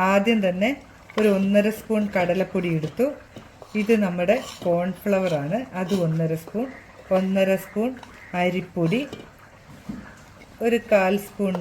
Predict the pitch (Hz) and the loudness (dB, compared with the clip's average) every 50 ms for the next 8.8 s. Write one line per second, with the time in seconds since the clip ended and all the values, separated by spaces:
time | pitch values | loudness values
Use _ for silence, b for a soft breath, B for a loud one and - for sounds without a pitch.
0 | 170 170 165 160 160 160 165 170 170 170 165 - 160 160 170 220 254 254 - - | -2 -2 -2 -2 0 0 0 -2 -2 -4 -4 -4 -4 -2 -2 -2 -2 -4 -10 -20
1 | - - - - - - - - - - - - - - - 202 190 185 185 185 | -20 -20 -20 -20 -20 -20 -20 -20 -20 -20 -20 -20 -10 0 0 2 2 2 0 -2
2 | - - - - - 190 190 190 - - - - - - - - 175 170 160 175 | -4 -10 -12 -6 -2 -2 -2 -2 -4 -8 -18 -16 -14 -10 -6 -4 -4 -2 -2 -2
3 | 170 180 175 175 170 165 160 160 156 156 151 185 233 277 - - - - - - | -2 -2 -2 0 2 2 0 0 -2 -2 -2 -2 -2 -2 -4 -10 -16 -20 -20 -20
4 | - - - - - - B B B B B B B B - 214 214 208 190 175 | -20 -20 -20 -20 -20 -20 B B B B B B B B -4 2 2 2 4 2
5 | 165 160 160 165 - - - 226 240 240 247 - - - 233 226 220 220 226 226 | 0 -2 -2 -6 -10 -4 0 2 2 2 0 -4 -4 -2 0 0 2 2 0 2
6 | 226 226 220 220 - 240 214 - - - 190 180 175 175 175 175 185 185 175 160 | 2 0 0 0 -2 -4 -4 -4 -4 -4 -4 -2 -2 -2 -2 -2 -2 -2 -2 -2
7 | 151 151 165 185 170 175 160 156 - - - - - - - - - 180 180 170 | -2 0 -2 -2 0 -2 -4 -4 -6 -16 -20 -20 -20 -20 -20 -10 -8 -6 -6 -6
8 | 165 180 165 165 165 165 165 175 165 165 147 131 135 143 165 208 | -4 -2 0 0 0 0 -2 -4 -6 -6 -6 -6 -4 -4 -4 -4